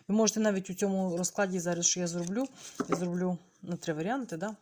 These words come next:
Да, добре, давайте на три варіанти вибирайте, я буду тоді говорити перший варіант, другий варіант. І третій варіант, так чи ні, на ваше питання. Ви задавайте питання,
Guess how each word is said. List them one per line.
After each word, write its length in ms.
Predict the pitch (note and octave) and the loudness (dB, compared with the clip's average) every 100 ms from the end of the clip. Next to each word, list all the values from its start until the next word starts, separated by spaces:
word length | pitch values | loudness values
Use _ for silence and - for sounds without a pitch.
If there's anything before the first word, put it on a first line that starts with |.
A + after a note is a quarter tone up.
| _ _ - | _ _ -12
Да, 320 | - E3 C#3+ D3 | -10 -10 -10 -12
добре, 280 | D3+ D3 D3+ E3 | -10 -12 -12 -10
давайте 240 | D#3+ D3+ | -10 -8
на 100 | C#3+ | -10
три 160 | - C#3+ | -10 -10
варіанти 400 | D3 C#3 C#3+ C#3 _ | -10 -10 -12 -16 _
вибирайте, 500 | - C#3+ D#3+ A3 - | -14 -6 -4 -4 -6
я 60 | D3 | -8
буду 120 | D#3+ | -10
тоді 240 | C#3+ D3+ D3 | -12 -10 -10
говорити 440 | C#3+ D3 - C#3 | -8 -10 -10 -14
перший 420 | - D#3+ - - | -8 -6 -4 -4
варіант, 380 | A3 A3 G3+ F#3+ _ _ - - - _ _ _ _ _ _ _ - - _ E3+ - - | -4 -4 -6 -10 _ _ -20 -20 -20 _ _ _ _ _ _ _ -20 -20 _ -18 -16 -14
другий 440 | E3 F3 F#3 G3+ | -8 -4 -2 -2
варіант. 560 | G3 F#3+ F3+ F3+ - - - - _ | -2 -4 -4 -6 -10 -20 -20 -20 _
І 100 | F3 | -10
третій 440 | - D#3+ C#3+ D#3 | -6 -8 -8 -10
варіант, 420 | D3 D3+ F3 G#3+ F3+ | -12 -8 -6 -6 -4
так 220 | E3+ D#3 | -6 -6
чи 160 | - D#3+ | -8 -4
ні, 100 | B3+ | -2
на 80 | G#3 | -2
ваше 280 | D#3 D#3+ - | -4 -6 -8
питання. 480 | - - B2+ C3 C#3+ - - - | -12 -8 -8 -10 -12 -16 -18 -12
Ви 100 | F3+ | -8
задавайте 440 | F3+ F3+ F#3+ F3 F3 | -4 0 0 0 -2
питання, 540 | G#3+ D#4 E4 D4 C#4+ | -2 2 4 4 2